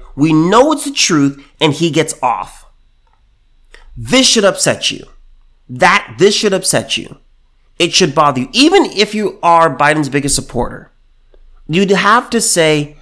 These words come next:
"You know what? This is wrong." He's, he's, he got off easy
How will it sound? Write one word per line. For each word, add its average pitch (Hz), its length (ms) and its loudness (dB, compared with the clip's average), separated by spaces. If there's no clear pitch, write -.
"You 175 180 0
know 226 160 4
what? 226 420 0
This 190 260 -2
is 160 160 -4
wrong." 180 640 -4
He's, 190 500 -4
he's, 180 440 -4
he 208 200 0
got 190 220 0
off 214 320 -2
easy 123 540 -2